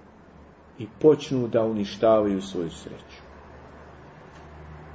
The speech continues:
I to narušava i vjerski život i sreću i sve. Četvrto je neznanje i povodljivost. Tako žena, ako se povodi za nekim lošim savjetnicama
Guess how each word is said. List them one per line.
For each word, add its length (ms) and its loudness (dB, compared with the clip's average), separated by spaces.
I 160 -6
to 200 8
narušava 680 2
i 120 4
vjerski 540 2
život 440 -4
i 40 -10
sreću 480 -6
i 20 -18
sve. 280 -12
Četvrto 540 6
je 120 4
neznanje 920 4
i 180 0
povodljivost. 960 4
Tako 300 4
žena, 440 6
ako 260 6
se 160 0
povodi 380 6
za 140 4
nekim 480 0
lošim 400 6
savjetnicama 960 4